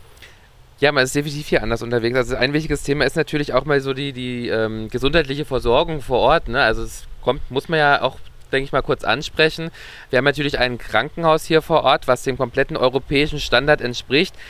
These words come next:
Ich bin sogar der Überzeugung, dass die Versorgung hier sogar teilweise sogar besser ist, weil sich um einen gekümmert wird. Das heißt, wenn man irgendwas hat, sich den Finger verstaucht hat oder das Ohrläppchen verstaucht hat,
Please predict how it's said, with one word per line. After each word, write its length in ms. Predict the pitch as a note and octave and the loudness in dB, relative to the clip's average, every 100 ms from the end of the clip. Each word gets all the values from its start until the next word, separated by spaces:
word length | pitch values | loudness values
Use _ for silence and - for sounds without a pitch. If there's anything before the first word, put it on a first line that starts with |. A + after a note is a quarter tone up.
| - - | -18 -6
Ich 140 | C#3 | -4
bin 120 | E3 | -2
sogar 220 | D3+ D3 C#3+ | -2 2 4
der 80 | |
Überzeugung, 580 | C#3 C#3 - C#3 D3+ D3+ - - - | 4 2 2 2 2 0 -10 -12 0
dass 240 | B2 - | 0 0
die 160 | - C3 | -10 -2
Versorgung 440 | C3 A#2+ B2+ C#3 | -2 2 0 0
hier 180 | C3 C3+ | -2 -2
sogar 200 | C3 A#2+ | 0 -2
teilweise 420 | C#3 B2 C3 B2+ | 2 2 2 0
sogar 180 | A#2+ A2+ | 0 0
besser 420 | - C#3 - E3 | 2 0 0 -2
ist, 320 | F3 G3+ - - - - | -2 -6 -14 -20 -20 -10
weil 140 | - B2+ | -4 -4
sich 180 | C3+ - | -6 -12
um 100 | B2+ | -8
einen 200 | B2 B2 | -6 -6
gekümmert 480 | A2+ D#3 F3 F3+ | -8 -6 -4 -6
wird. 320 | E3 E3+ F#3+ - - - - - | -4 -4 -4 -10 -18 -14 -14 -12
Das 140 | - | -4
heißt, 220 | A#2+ B2+ B2+ | -2 0 0
wenn 80 | |
man 160 | C#3 C#3 | 0 2
irgendwas 420 | A#2+ C3+ C#3+ A#2 | 2 2 0 0
hat, 220 | C#3+ D#3 | 0 0
sich 340 | - - - C#3 | 0 -14 -14 -12
den 80 | B2 | -6
Finger 260 | D#3+ F3 | 0 2
verstaucht 520 | F3 E3 - D3 F3 | 2 0 4 4 4
hat 80 | F3+ | 0
oder 80 | A#2+ | -2
das 120 | A#2+ | -2
Ohrläppchen 380 | - D3+ D#3+ E3 | 0 2 2 -2
verstaucht 540 | D#3+ D#3 - D3+ - | -6 -2 2 2 2
hat, 160 | F3 F3 | -2 -2